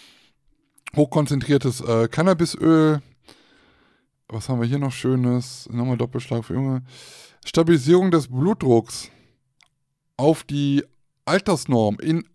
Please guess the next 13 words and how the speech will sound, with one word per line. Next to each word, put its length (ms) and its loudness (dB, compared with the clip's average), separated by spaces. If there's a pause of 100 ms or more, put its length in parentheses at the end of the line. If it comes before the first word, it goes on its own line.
achtundzwanzig 1080 -2
Tagen. 520 0 (1700)
Und 240 4
hier 180 4
verheiratete 640 2
Frau 280 4
hat 140 -2
mir 120 -2
geschrieben, 440 -2
haben 220 0
Sie 140 0
eine 260 -2
Affäre? 500 -2